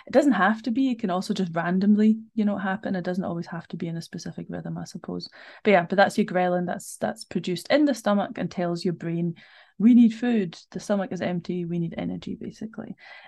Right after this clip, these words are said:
Um, but it's kind of like a really short-term control of your appetite because it really, it just rises really quickly when, when you want food or when, you know, for your hunger signals. And then, um, probably about an hour after you've eaten,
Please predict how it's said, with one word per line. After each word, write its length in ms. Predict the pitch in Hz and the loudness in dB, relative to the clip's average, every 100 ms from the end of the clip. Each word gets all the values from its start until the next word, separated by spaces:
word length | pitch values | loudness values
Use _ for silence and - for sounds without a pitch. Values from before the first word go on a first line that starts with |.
| - | 0
Um, 340 | 180 175 180 - | 2 2 -2 -2
but 100 | 214 | -4
it's 100 | 220 | 0
kind 220 | 262 262 | 2 4
of 80 | 269 | 6
like 160 | 254 | 4
a 80 | 233 | 4
really 260 | 208 226 226 | 4 4 4
short-term 680 | - 202 202 - 220 214 220 | 2 0 -2 0 2 4 4
control 400 | 220 220 220 202 | 2 2 -2 -2
of 120 | 202 | -2
your 120 | 208 | -2
appetite 520 | 220 226 226 240 240 | -2 -4 -4 -4 -2
because 440 | 214 220 196 175 - - - _ | -2 0 -2 -2 -10 -20 -20 _
it 140 | 202 185 | -2 6
really, 380 | 214 208 185 - | 6 6 2 0
it 100 | 185 | 0
just 160 | 196 175 | 0 2
rises 580 | 190 190 208 196 196 190 | 6 8 6 2 -2 2
really 280 | 202 190 | 4 4
quickly 580 | 175 - - 180 180 180 - - | 2 -4 -4 -2 0 -2 -6 0
when, 420 | 180 175 170 175 208 | 2 4 2 -2 -2
when 180 | 175 175 | 2 4
you 140 | 175 | 4
want 200 | 165 160 | 2 0
food 320 | 147 180 175 196 | 0 0 2 2
or 60 | |
when, 300 | 175 165 165 | 0 -2 -2
you 100 | 180 | -2
know, 80 | 165 | -4
for 160 | - 170 | -2 -4
your 140 | 160 | 0
hunger 240 | 175 170 | -2 -2
signals. 440 | 165 160 165 170 175 | -4 -4 -2 -4 -2
And 140 | 180 | 0
then, 300 | 175 175 170 - - - _ | 2 2 0 -4 -18 -20 _
um, 300 | 185 175 170 - | 2 4 2 -4
probably 400 | - 190 185 180 | -2 -2 0 0
about 320 | - 175 - | 2 2 2
an 100 | 202 - | -2 2
hour 160 | 202 190 | 4 4
after 580 | - 170 - 180 180 170 | 2 -2 -4 -4 -4 -6
you've 220 | 185 185 | -6 -4
eaten, 440 | - 175 180 180 | -4 -6 -4 -4